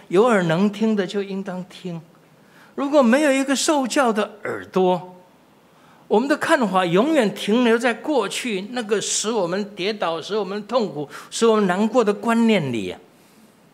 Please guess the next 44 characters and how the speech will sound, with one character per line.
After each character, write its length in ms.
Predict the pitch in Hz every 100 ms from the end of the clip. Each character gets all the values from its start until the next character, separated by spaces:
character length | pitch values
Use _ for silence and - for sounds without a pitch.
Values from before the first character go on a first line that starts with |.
| _ _
我 140 | 180
们 100 | 196
的 80 | 233
世 280 | 208 - 247
界 120 | 233
观、 460 | 226 240 226 226 226
我 160 | 208
们 80 | 196
的 100 | 214
人 220 | 202 208
生 220 | 220 240 233
观、 280 | 226 226 226
我 120 | 202
们 80 | 202
的 120 | 208
价 180 | 214 220
值 140 | 208
观， 280 | 208 233 226 - - - _ _ - _ _ _ _ _ _ _ _ _ -
哪 420 | 214 185 156 165
些 320 | - 330 330
观 240 | 330 294
念 260 | 302 285 226
曾 320 | - 214 247
经 240 | 233 269 254
使 200 | - 247
我 120 | 233
们 200 | 196 214
受 240 | 240 247
苦， 200 | - 170
我 140 | 170 165
们 140 | 208
搞 200 | 208 165
不 140 | 180
清 220 | 214 226 220
楚 120 | 165
就 160 | 175
继 220 | 196 214 175
续 140 | 160
受 200 | - 147
苦， 240 | 113 107 92 _ _ _ _ _ _ _ _ _ _ _ _ _ _ - - -
这 200 | - 143
清 240 | 127 - 151
楚 160 | 127
吧？ 260 | 101 98